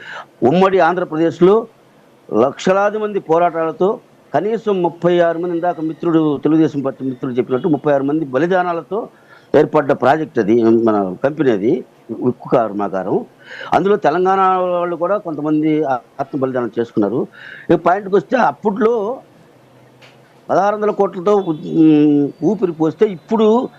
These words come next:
తీవ్రమైన సంక్షోభం. ఇది ఇవాళ వచ్చింది కాదు, ఐదు సంవత్సరాల నుంచి కూడా అక్కడ కార్మికులు అనేక మంది ఉద్యమాలు చేస్తూ, ధర్నాలు చేస్తూ, అక్కడ కంటిన్యూషన్గా జరుగుతుంది ఉద్యమం.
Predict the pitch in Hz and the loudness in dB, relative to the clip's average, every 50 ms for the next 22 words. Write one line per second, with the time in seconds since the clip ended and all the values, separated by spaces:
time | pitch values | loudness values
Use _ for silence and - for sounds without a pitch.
0 | _ - - 202 254 247 262 262 262 254 240 240 165 196 190 185 147 180 170 139 | _ -2 0 0 0 0 -4 -6 -4 -4 -6 -6 -6 -8 -10 -8 -4 -4 -4 -2
1 | 131 107 87 - _ _ _ _ _ _ _ - 113 131 143 143 135 127 127 127 | -4 -6 -8 -10 _ _ _ _ _ _ _ -12 -4 0 2 2 4 4 4 4
2 | 143 165 180 190 190 185 165 - - 208 190 151 160 160 175 170 147 113 139 180 | 4 4 4 2 2 -2 -6 -8 -10 -8 -4 0 2 2 2 2 0 0 0 0
3 | 190 202 180 - 165 175 196 208 196 - 180 190 185 180 180 175 165 170 170 - | 0 -2 -2 -2 0 0 2 0 0 0 -2 -2 0 0 -2 -4 -6 -8 -8 -8
4 | 185 165 156 135 110 110 127 170 226 254 - - - - - - - 107 - 143 | -6 -2 -2 -2 -2 -2 -2 -2 -2 -4 -6 -12 -20 -20 -10 -4 -4 -2 0 0
5 | 139 - - 127 147 185 196 202 196 185 - 175 165 143 147 180 226 240 233 226 | -2 0 0 0 0 0 0 -4 -6 -6 -4 -4 -2 -2 0 2 2 2 2 2
6 | 214 202 196 185 180 160 139 139 131 120 156 190 196 190 180 170 143 - - 131 | 0 -2 0 0 0 0 0 0 -2 -2 -2 -2 0 0 -4 -4 -6 -8 -10 -12
7 | 120 - - 151 170 185 180 - - - _ _ _ _ _ - - 107 120 139 | -10 -6 0 2 2 2 2 0 -14 -20 _ _ _ _ _ -10 -4 -4 -2 -2
8 | 160 175 175 170 170 151 139 - 147 131 - - 180 180 165 127 131 - - - | -2 -2 -2 -2 -2 -4 -6 -6 -6 -6 -2 0 0 0 0 -2 -12 -18 -20 -20
9 | - - - - - - - - 123 - - 143 139 135 127 127 - _ _ _ | -20 -20 -20 -20 -12 -4 0 0 0 2 2 0 2 2 0 -2 -6 _ _ _
10 | _ _ - 170 214 196 160 220 220 226 226 185 175 254 247 254 214 214 208 202 | _ _ 0 0 0 0 2 2 4 4 4 4 4 4 4 4 4 2 -2 -4
11 | - - 170 156 143 131 117 139 123 98 | -4 -4 -2 -2 -2 0 2 2 2 0